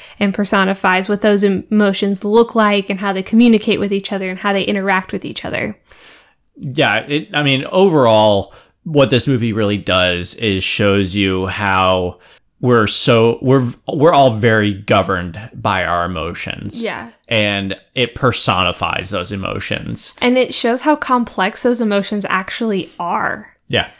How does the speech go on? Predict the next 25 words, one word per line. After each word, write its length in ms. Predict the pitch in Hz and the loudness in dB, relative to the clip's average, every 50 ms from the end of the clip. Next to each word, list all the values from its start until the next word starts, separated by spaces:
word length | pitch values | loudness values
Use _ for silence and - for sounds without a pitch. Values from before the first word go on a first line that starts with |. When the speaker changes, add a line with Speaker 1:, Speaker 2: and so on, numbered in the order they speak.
| _ _ _ _ _ | _ _ _ _ _
Speaker 1:
I 120 | - - 208 | -8 -8 -4
feel 220 | - 247 233 226 | -2 0 2 2
like 380 | 233 226 214 202 190 - - _ - | 4 2 2 0 -4 -8 -16 _ -2
by 220 | - 214 220 233 | 0 2 2 2
the 120 | 226 233 - | 2 0 2
end 160 | 214 226 226 | 2 2 2
of 100 | 226 208 | 2 2
the 140 | 208 202 196 | 0 -2 -2
movie, 460 | 196 202 208 220 226 220 220 214 208 | -2 0 0 2 2 2 0 0 -2
we 160 | 208 214 214 | 0 -2 0
really 320 | 202 208 214 214 220 214 | 0 2 2 2 2 2
grasp 480 | 208 - - 190 180 185 196 - - - | 0 0 -2 0 0 0 0 -2 -6 -6
this 220 | 214 208 202 - | -4 -4 -2 0
idea 400 | 196 196 190 190 - 196 196 196 | 0 -2 -2 -2 -2 0 0 0
that 100 | 196 196 180 | 0 -2 -4
you 220 | 190 190 214 233 226 | -4 -2 -2 -2 -2
can 300 | - - 269 254 233 208 | -2 0 2 2 2 2
be 200 | 214 208 214 202 | 2 0 0 0
happy 520 | - - - 185 196 - 254 254 240 - | -2 -2 -4 -2 -2 0 0 0 0 0
and 260 | - 202 220 226 233 | 0 0 2 2 2
sad 320 | - - 202 180 185 214 220 | 0 0 2 2 2 2 0
at 140 | - - | -2 -4
the 100 | - 190 | -6 -6
same 360 | 185 - - 196 196 196 196 190 | -6 -4 -4 -4 -4 -4 -4 -6
time. 420 | - 175 165 160 - - 202 185 | -6 -6 -6 -6 -6 -8 -10 -12